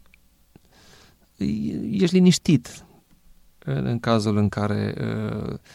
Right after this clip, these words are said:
ai făcut tot ce ai putut tu să fie bine. Asta, asta văd eu ca aspect practic al vieții. Uh, până și condusul în trafic este influențat de, de starea de spirit.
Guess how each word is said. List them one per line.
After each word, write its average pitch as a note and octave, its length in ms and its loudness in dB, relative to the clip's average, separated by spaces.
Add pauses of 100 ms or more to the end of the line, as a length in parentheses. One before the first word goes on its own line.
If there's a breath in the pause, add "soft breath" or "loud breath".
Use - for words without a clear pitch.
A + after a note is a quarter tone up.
(320 soft breath)
ai C#3 80 -2
făcut D3 240 -2
tot G#3+ 140 2
ce - 80 -2
ai G3+ 60 2
putut D#3 300 -2
tu C3 100 -8
să A#2 160 -6
fie A2+ 240 -4
bine. G#2+ 260 0
Asta, C#3 320 -6 (200 soft breath)
asta F#3 260 -4
văd F3 220 -4
eu C#3+ 240 0 (580 soft breath)
ca - 140 -2
aspect D#3 360 -2 (180)
practic - 720 -6
al G#2 200 -4
vieții. G2+ 500 -4 (600 soft breath)
Uh, C#3 280 0 (460)
până A3 180 2
și G#3 280 -2 (100)
condusul F#3+ 520 0
în D#3 140 2
trafic - 680 -4 (240)
este D#3 300 -2
influențat C#3+ 680 0
de, F3 420 0 (200)
de E3+ 160 -4
starea F3 460 2
de E3+ 100 2
spirit. - 580 -4